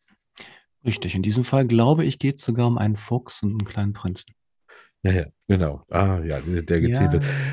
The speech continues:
Speaker 2: Da habe ich natürlich auch, also das war ja auch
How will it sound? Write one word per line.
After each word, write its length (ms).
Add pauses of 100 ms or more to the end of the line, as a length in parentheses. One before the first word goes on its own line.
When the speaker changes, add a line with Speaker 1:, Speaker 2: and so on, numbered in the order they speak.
Speaker 2:
Da 440
habe 180
ich 120
natürlich 500
auch, 240
also 160
das 200
war 80
ja 140
auch 160